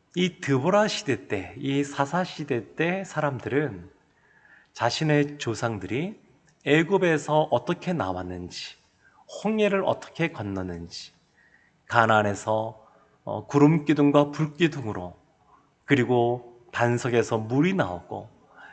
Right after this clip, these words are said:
하늘에서 날마다 만나가 내리고, 아말렉 족속과 전쟁에서 어떻게 승리했고,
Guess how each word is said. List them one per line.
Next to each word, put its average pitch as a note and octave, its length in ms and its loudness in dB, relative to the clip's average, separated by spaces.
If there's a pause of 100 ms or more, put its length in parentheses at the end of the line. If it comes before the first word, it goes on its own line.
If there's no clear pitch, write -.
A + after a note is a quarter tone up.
(100)
하늘에서 F#3+ 520 2
날마다 D3+ 500 6
만나가 A2 480 0
내리고, F#2 500 -6 (540)
아말렉 B2 480 8
족속과 A#2 560 0
전쟁에서 A2 760 -4 (220)
어떻게 D3 400 -2
승리했고, E3 800 -2